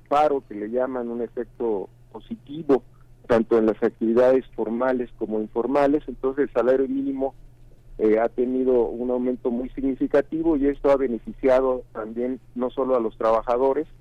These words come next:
sino también a la economía en su conjunto, porque aumenta el consumo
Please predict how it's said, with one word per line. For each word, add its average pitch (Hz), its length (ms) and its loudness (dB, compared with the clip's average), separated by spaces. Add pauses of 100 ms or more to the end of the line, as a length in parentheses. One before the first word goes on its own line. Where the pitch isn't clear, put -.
(440)
sino 113 200 -4
también 120 340 2
a 135 60 4
la 120 100 4
economía 117 440 0
en 127 40 -4
su 127 160 -10
conjunto, 143 600 0
porque - 320 -4
aumenta 120 360 2
el 123 120 0
consumo 139 640 0